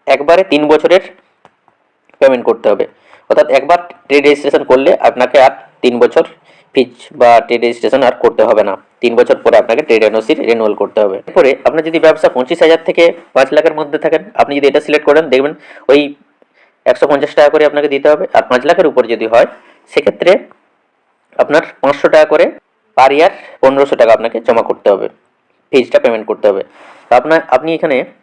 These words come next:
আপনার যে ধরনের ব্যবসা সেটা সেই অনুপাতে আপনি এখানে সিলেক্ট করবেন। অর্থাৎ প্রথমেরটা আমি সিলেক্ট করছি not paying professional tax একশো পঞ্চাশ টাকা, সিলেক্ট করে দিলাম। সিলেক্ট করে দেওয়ার পর নিচে পেমেন্টটা শো করবে, অর্থাৎ দু হাজার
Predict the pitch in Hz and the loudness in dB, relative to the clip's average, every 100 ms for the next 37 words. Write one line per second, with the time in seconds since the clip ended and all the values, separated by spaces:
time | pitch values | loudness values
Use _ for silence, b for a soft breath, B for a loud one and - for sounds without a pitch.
0 | _ _ - 123 147 139 147 156 135 135 | _ _ -4 -2 0 2 2 2 2 2
1 | - 208 - 131 139 139 139 139 131 127 | 2 -4 -2 0 2 2 2 -2 0 0
2 | 120 123 123 131 139 123 120 127 123 190 | 0 -2 -4 -4 -2 -2 0 0 0 -2
3 | - b b b b - 170 175 - 147 | -6 b b b b 0 0 0 0 0
4 | 160 160 160 160 147 147 151 147 - - | 0 0 -2 -2 -4 -2 -2 -4 -6 -10
5 | _ - 135 147 147 156 151 131 143 143 | _ -4 0 0 0 0 0 0 2 0
6 | 139 143 170 - _ _ - 120 - 131 | 0 0 -2 -4 _ _ -6 -4 0 0
7 | 123 135 - 139 - 151 151 160 151 156 | 0 -2 0 0 0 -2 0 2 2 2
8 | 180 - 143 147 160 165 170 - 131 - | -2 -4 -6 0 2 4 2 2 0 0
9 | _ _ _ _ _ _ _ - 139 143 | _ _ _ _ _ _ _ -8 -4 -2
10 | 160 131 139 143 139 135 139 131 - - | 0 0 0 -2 -2 -2 0 -2 -4 -4
11 | 123 147 - 127 147 | 0 0 0 2 2